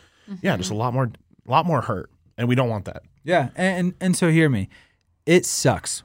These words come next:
Speaker 3: when somebody breaks your trust.
Speaker 1: Totally.
Speaker 2: Yeah.
Speaker 3: When a leader who is in a role that God has ordained for his church fails and breaks your trust, that's hurtful.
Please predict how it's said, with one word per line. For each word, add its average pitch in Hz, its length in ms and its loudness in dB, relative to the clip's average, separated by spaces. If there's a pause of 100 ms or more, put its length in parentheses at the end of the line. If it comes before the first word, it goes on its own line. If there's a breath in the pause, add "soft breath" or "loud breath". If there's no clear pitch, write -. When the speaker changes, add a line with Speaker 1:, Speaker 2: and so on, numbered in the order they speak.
Speaker 3:
when 120 160 2
somebody 131 380 4
breaks 107 360 0
your 110 100 0
trust. - 600 -6
Speaker 1:
Totally. 98 200 -6
Speaker 2:
Yeah. - 120 -6
Speaker 3:
When 143 160 6
a 123 120 6
leader 147 540 8 (100)
who 135 180 6
is 127 300 4 (480 loud breath)
in 127 140 4
a 113 100 4
role 117 500 6
that 107 240 0
God 113 300 4
has 117 220 0
ordained 117 680 2 (320 soft breath)
for 120 200 2
his 123 200 2
church 101 600 0 (100)
fails 131 680 2
and 110 220 -2
breaks 110 360 2
your 117 100 4
trust, 107 480 -2
that's 113 240 -2
hurtful. 147 680 0